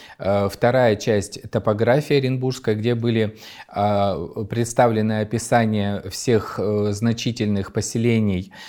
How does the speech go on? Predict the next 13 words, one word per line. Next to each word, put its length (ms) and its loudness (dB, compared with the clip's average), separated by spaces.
а, 880 -2
Челябинского, 540 0
Верхнеуральского 1120 0
и 60 0
Троицкого 580 -2
уезда, 560 -2
которые 380 2
входят 440 0
в 60 -16
современную 680 0
территорию 560 -4
Челябинской 600 -4
области. 600 -6